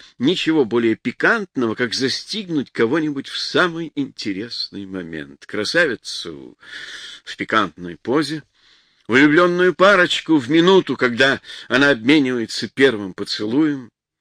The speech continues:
жениха, тайком от невесты, заводящего шашни с камеристкой, неверную жену, украдкой выходящую из комнаты гостя и так далее. Останавливаемся на этих примерах, потому что они входят в предмет нашего специального исследования,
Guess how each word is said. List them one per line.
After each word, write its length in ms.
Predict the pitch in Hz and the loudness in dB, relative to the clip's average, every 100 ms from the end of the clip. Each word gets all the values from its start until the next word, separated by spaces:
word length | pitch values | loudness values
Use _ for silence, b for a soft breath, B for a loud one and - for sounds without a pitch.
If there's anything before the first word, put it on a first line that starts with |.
| _ - | _ -4
жениха, 680 | 120 160 170 147 190 180 - | 2 4 4 4 4 4 4
тайком 400 | 127 120 123 117 | 0 2 0 0
от 100 | 127 | -2
невесты, 520 | 127 135 - 113 B B | 0 0 0 -6 B B
заводящего 760 | 107 131 127 131 120 - 117 117 | -2 2 4 2 0 -2 -6 -4
шашни 420 | - 127 - 107 | 2 0 0 -6
с 100 | - | -6
камеристкой, 720 | 110 107 107 165 - _ - - b b b - | -4 -2 -2 -2 -6 _ -18 -18 b b b 0
неверную 580 | 131 156 180 170 175 147 | 6 6 6 4 4 4
жену, 240 | 180 208 | 4 6
украдкой 580 | 147 - 139 120 - 107 | 4 4 2 2 0 -6
выходящую 680 | 110 110 104 113 92 - 101 | -4 -2 -2 -2 -4 -8 -8
из 120 | - | -8
комнаты 460 | - 107 92 85 95 | -4 -4 -4 -8 -8
гостя 460 | 90 156 - - | -6 -6 -8 -12
и 20 | - | -12
так 260 | - - | -12 -12
далее. 300 | 143 131 - _ B B B B B B B B B B B B - | -14 -14 -16 _ B B B B B B B B B B B B -4
Останавливаемся 920 | 147 190 185 190 165 151 127 104 - | -2 0 0 0 0 -4 -4 -6 -8
на 80 | 107 | -6
этих 260 | 110 101 - | -8 -10 -12
примерах, 420 | 107 131 135 101 | -8 -6 -6 -8
потому 320 | 107 107 131 | -12 -12 -10
что 220 | - 113 | -8 -6
они 160 | 110 139 | -4 -6
входят 420 | - 135 135 117 | -10 -8 -8 -8
в 100 | - | -14
предмет 840 | - 117 107 127 147 - - - - | -10 -8 -4 -2 -2 -4 -14 -14 -16
нашего 520 | - 120 110 - 120 | -14 -8 -8 -8 -10
специального 880 | 113 - 117 - 117 104 101 110 117 | -12 -10 -8 -2 -2 -2 -6 -8 -8
исследования, 840 | 117 - 113 131 95 87 73 69 | -8 -8 -4 -4 -4 -10 -12 -12